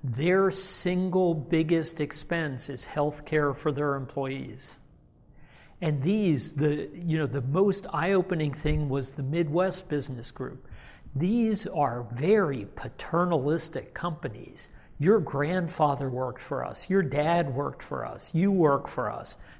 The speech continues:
They value those kind of relationships with their employees. They take care of their employees. Whereas a lot of companies had said, you know, "We're not gonna pay for acne."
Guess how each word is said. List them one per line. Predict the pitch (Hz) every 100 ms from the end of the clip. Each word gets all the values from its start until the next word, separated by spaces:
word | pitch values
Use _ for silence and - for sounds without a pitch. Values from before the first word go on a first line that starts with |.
| -
They | 180 185
value | 120 127 131 165 175 160 151 131
those | 127 151 151
kind | 151 160 147
of | 135
relationships | 139 165 156 160 - 139 - -
with | 147
their | 139
employees. | 135 123 151 165 170 139 - - - -
They | 170 202
take | 196 202 196
care | - 175 190 190
of | 156 131
their | 143 139
employees. | 120 - 117 117 98 - - - - - - -
Whereas | 156 160 139
a |
lot | 131 160 196
of | 190
companies | 185 185 175 156
had | 175 151
said, | - 160 156 151 151 - - -
you |
know, | 160 135
"We're | 170 175 202 202 - - - 143
not | 143 139
gonna | 151 117
pay | - 185 180
for | 147 139
acne." | 165 - 131 98 240